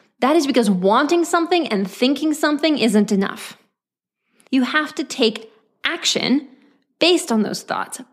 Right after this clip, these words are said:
based on those desires, in order to create change. There is no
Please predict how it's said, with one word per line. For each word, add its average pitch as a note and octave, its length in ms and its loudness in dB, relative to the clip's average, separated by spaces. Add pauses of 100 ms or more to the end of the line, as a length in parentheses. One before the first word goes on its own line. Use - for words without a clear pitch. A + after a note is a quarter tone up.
based E4+ 320 2
on A#3 120 2
those E3 160 -2
desires, - 720 -8
in A#3 140 4
order A3 340 2
to G#3+ 260 -2
create F3 600 -2 (260)
change. - 720 -2 (1000)
There A3 160 2
is B3+ 300 2
no B3+ 300 4